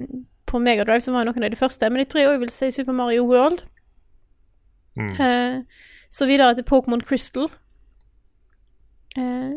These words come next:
Speaker 1: Super Spra-, Super Smash Bros Melee, eh,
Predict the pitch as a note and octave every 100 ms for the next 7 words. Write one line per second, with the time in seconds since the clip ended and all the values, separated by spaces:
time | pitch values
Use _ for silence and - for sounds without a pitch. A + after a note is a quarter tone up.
0 | D4+ - - D#4 C4 C4 C4+ B3+ - -
1 | - D4 B3 B3 C4 B3+ - - B3+ C4
2 | C4 A#3+ A#3 D#4+ - _ _ _ _ _
3 | - C4 C4 B3+ C4